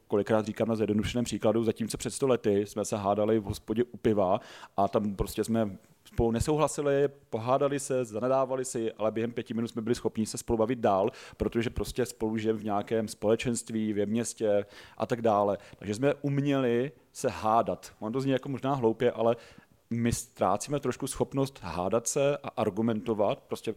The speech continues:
stát si za svým názorem a umět ho obhájit, protože sociální sítě jsou v tomhle tom strašně pohodlné. Ve chvíli, kdy tam bude někdo, s kým já nesouhlasím, tak já si ho smažu, zablokuju, nebo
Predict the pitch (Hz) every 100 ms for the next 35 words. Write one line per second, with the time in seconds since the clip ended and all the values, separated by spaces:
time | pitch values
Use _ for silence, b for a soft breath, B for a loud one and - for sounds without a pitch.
0 | _ _ - 104 98 135 123 135 131 123
1 | 127 127 - - 110 113 107 123 101 95
2 | 98 95 120 B B B - 101 120 147
3 | 135 151 156 160 147 151 147 139 160 -
4 | 147 143 156 - 135 - 156 151 _ 135
5 | 143 120 95 82 B B B 95 - 139
6 | 160 143 147 147 151 139 - 143 147 147
7 | 160 147 139 147 147 160 156 151 147 139
8 | 151 151 135 151 147 143 165 - 139 127
9 | 147 156 135 127 147 151 151 151 147 139
10 | 135 139 135